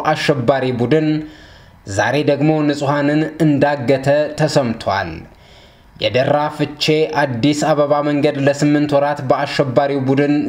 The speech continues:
ተዘግቶ እንደቆየ ይታወሳል። የአሁኑ እገታ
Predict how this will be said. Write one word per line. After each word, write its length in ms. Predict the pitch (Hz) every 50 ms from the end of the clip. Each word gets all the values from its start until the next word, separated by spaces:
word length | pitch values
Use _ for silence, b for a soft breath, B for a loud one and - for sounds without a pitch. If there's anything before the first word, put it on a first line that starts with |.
| 135
ተዘግቶ 400 | - 151 143 131 135 131 131 - - 131
እንደቆየ 480 | 127 123 123 120 - 113 113 113 123 135 139 143 143 143 - - -
ይታወሳል። 760 | 135 135 135 - 135 113 98 95 92 - - - 87 92 92 85 76 - B B B B B B B B B B B B B _ -
የአሁኑ 460 | - 98 101 107 123 120 131 139 143 151 151 151 156 151 160
እገታ 400 | 160 135 120 110 147 143 -